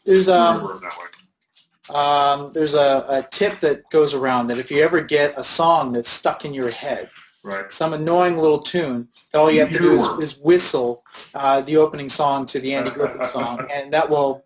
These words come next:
Speaker 1: cure you right then and
Speaker 2: Right.
Speaker 1: there. So there's a, a tip to try. Uh, you know, one of the topics that I'm, I'm curious about, it's something I think anybody who plays video games a lot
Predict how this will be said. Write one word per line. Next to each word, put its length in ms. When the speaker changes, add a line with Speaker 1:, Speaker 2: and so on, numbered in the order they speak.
Speaker 1:
cure 240
you 260
right 220
then 140
and 100
Speaker 2:
Right. 60
Speaker 1:
there. 220
So 360
there's 220
a, 160
a 40
tip 220
to 80
try. 360
Uh, 360
you 120
know, 180
one 180
of 60
the 140
topics 380
that 140
I'm, 240
I'm 240
curious 480
about, 240
it's 120
something 340
I 80
think 180
anybody 340
who 100
plays 380
video 220
games 240
a 40
lot 320